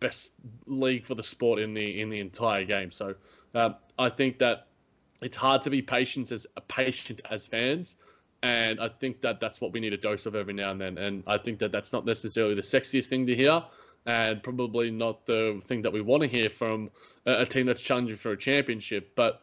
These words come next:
you know, uh, everyone seems to give, uh, Nick Claxton, uh, a, a lot of credit, but I think Jared Allen had a better <laughs> season than Nick Claxton. Uh, that's, uh,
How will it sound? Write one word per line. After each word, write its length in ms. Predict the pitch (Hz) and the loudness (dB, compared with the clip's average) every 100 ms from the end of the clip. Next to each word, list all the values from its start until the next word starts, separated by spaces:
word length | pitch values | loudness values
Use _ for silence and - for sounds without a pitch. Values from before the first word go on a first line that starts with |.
| _ _ _ - | _ _ _ 0
you 80 | |
know, 260 | 127 131 127 | 0 2 -2
uh, 40 | - - 104 | -4 -10 -8
everyone 360 | 113 135 135 | 0 2 4
seems 240 | - 131 - | 2 0 0
to 60 | |
give, 220 | 120 120 123 | 2 2 4
uh, 100 | 117 | 2
Nick 240 | 113 131 - | 0 -4 -2
Claxton, 680 | - 127 - - 120 104 98 | 0 0 0 0 0 0 -2
uh, 340 | 110 104 110 117 | 0 2 2 2
a, 40 | |
a 40 | 120 | 2
lot 200 | 117 113 | 4 2
of 120 | 107 | 2
credit, 340 | - 113 113 | 0 0 0
but 160 | 117 87 - - - | -2 -4 -8 -20 -8
I 60 | 127 | -6
think 100 | 120 | 2
Jared 240 | 127 120 | 4 6
Allen 180 | 127 123 | 4 4
had 80 | 117 | 2
a 60 | |
better 220 | 113 113 | 2 0
<laughs> 0 | |
season 280 | - 156 113 | 4 2 2
than 120 | 120 | -4
Nick 160 | 120 120 | -4 -4
Claxton. 600 | - 123 - - 95 110 | -6 -8 -8 -10 -10 -4
Uh, 160 | 113 107 | -4 -2
that's, 400 | 113 110 - 127 | -4 -4 -4 -2
uh, 200 | 110 | -2